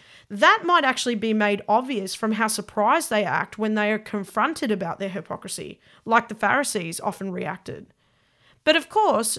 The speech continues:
Jesus demonstrates that hypocrisy is not really hidden to others at all, in-, especially not God. The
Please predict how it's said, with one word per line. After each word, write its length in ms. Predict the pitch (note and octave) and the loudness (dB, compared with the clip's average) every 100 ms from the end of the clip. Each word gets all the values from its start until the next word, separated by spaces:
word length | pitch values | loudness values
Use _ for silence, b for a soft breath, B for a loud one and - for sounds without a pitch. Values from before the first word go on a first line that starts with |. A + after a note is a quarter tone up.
| - | -8
Jesus 520 | A3 D#4+ F#4 G4+ G#4 - | -4 0 2 0 -2 -2
demonstrates 840 | B3+ D#4 F#4 - A3 G3+ - - - | -2 -2 -4 -2 -2 0 -4 -6 0
that 220 | B3+ B3 | -2 0
hypocrisy 720 | C#4 - D#4 - G#4+ E4+ B3+ | -4 0 0 0 -2 -2 0
is 100 | G#3+ | 0
not 260 | A3+ A#3+ C4 | 2 2 2
really 240 | C4 G#3+ | 0 0
hidden 300 | G3 G#3+ C4+ | 0 0 0
to 160 | A3+ - | -4 -4
others 240 | G3+ F#3+ | -2 -2
at 120 | F3+ | -4
all, 280 | F#3+ C4 G#3 | -4 -4 -4
in-, 200 | - G#3+ - | -6 -6 -4
especially 540 | A3+ - E4 - C4 | -4 0 0 0 -2
not 240 | G#3+ G#3 | 0 -2
God. 400 | G3+ G#3 B3 - - B B B - | 0 2 2 -2 -12 B B B -2
The 160 | C#4+ | 0